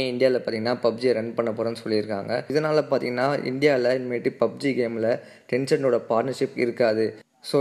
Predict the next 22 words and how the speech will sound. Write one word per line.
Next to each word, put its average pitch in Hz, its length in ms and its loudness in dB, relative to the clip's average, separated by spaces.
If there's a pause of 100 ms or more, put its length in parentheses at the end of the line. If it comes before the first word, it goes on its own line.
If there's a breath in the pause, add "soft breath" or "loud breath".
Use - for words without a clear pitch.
இதனால 151 360 0
பார்த்தீங்கன்னா, 123 360 -2 (160)
இந்தியால 135 320 2 (120)
பப்ஜி 120 360 -4
திரும்பி 131 300 0
அன்பேன் 127 420 0
ஆகிறதுக்கு 123 460 -2
நிறைய 123 160 2 (100)
சான்சஸ் 113 320 -6
இருக்கு. 113 220 0 (640)
ஆனா, 135 120 2 (120)
இப்போ 139 180 0
வரைக்கும் 143 320 2
இன்னும் 127 240 0
அஃபிஷியலா 135 500 0
எந்த 127 180 0
அனௌன்ஸ்மெண்ட்டும் 120 580 -2
பப்ஜி 113 320 0
அன்பேனை 120 340 -2
பத்தி 117 220 -2
இன்னும் 113 220 0
வரல. 117 280 2